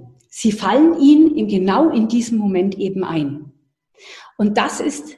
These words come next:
nicht gegeben, wenn Sie sich eben nicht regelmäßig bei Ihrer Kundschaft melden. Und wir haben tausende von Möglichkeiten, vertrieblich aktiv zu werden. Und ja,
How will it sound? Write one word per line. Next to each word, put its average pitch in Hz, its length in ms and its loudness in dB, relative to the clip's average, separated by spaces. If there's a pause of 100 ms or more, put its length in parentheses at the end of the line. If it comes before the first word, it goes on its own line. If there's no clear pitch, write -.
nicht 233 360 2
gegeben, 208 640 0
wenn 208 260 -2
Sie 233 120 -6
sich 220 240 -8
eben 214 200 -2
nicht 214 280 -4
regelmäßig 214 640 -2
bei 208 120 -2
Ihrer 208 200 -4
Kundschaft 240 500 -2
melden. 135 540 -4 (320)
Und 185 100 -2
wir 196 140 2
haben 214 180 -2
tausende 254 500 2
von 226 200 -2
Möglichkeiten, 214 680 -2
vertrieblich 220 640 -4
aktiv 240 400 -6
zu 175 160 -6
werden. 170 500 0 (240)
Und 240 320 2
ja, 185 420 -2